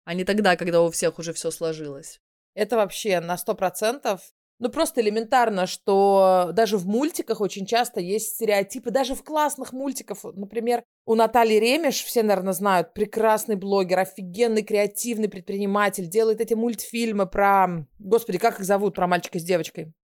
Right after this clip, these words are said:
Speaker 1: Про Миру и Гошу.
Speaker 2: Ну вот, блин, да, и главное, мы их смотрели.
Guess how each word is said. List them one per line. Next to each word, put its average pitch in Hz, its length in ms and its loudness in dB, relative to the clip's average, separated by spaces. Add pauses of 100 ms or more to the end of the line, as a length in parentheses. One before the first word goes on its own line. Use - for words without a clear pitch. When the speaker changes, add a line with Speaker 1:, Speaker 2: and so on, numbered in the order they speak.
(120)
Speaker 1:
Про 170 140 -6
Миру 254 300 -2
и 240 80 0
Гошу. 165 400 -6
Speaker 2:
Ну 196 80 0
вот, 202 480 2
блин, 156 280 -8
да, 156 240 2
и 151 60 -2
главное, 180 400 0
мы 185 120 0
их 185 80 -6
смотрели. 226 680 2